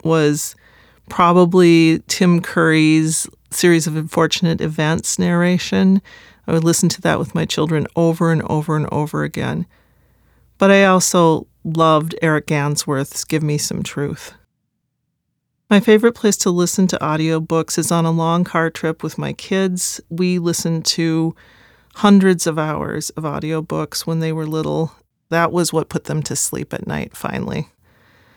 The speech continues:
I love listening to audiobooks while I watch a new landscape go by or a familiar landscape go by. When I'm on a trip on ninety-four East, it helps me focus.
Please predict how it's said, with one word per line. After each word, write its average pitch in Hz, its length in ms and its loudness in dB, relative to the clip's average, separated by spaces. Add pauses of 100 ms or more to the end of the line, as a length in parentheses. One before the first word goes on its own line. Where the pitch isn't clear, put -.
(440)
I 180 120 2
love 180 360 4
listening 180 420 0
to - 80 -6
audiobooks 160 800 -2
while - 160 -6
I 156 80 -4
watch - 640 -6 (160)
a 170 80 0
new 175 240 4
landscape 170 720 -2
go 170 200 -2
by 156 420 -4
or 156 220 -6
a 147 40 -6
familiar 170 540 0
landscape 160 640 -8
go 160 160 -8
by. 165 440 -10 (680)
When 175 240 -2
I'm 170 160 -2
on 180 220 -4
a - 220 -6 (380)
trip 202 300 -2
on 196 220 -2
ninety-four 196 580 -2
East, - 540 -2 (400)
it 175 120 -2
helps 175 300 -6
me 180 140 -2
focus. - 580 -8